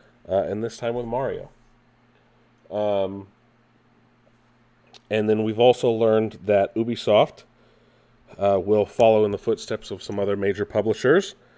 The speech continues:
uh, and they will be shifting to a seventy dollar price point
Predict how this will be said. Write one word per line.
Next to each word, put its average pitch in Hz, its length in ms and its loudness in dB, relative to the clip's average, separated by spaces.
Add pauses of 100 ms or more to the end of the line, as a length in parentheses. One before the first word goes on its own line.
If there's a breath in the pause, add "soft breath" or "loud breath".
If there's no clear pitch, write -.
(440 soft breath)
uh, 92 360 -10
and 98 260 0
they 104 160 2
will 113 200 0
be 107 140 -4
shifting 107 640 -2
to 101 560 -6
a 104 280 -2
seventy 127 580 -2
dollar 104 360 4
price 92 340 -6
point 90 360 -8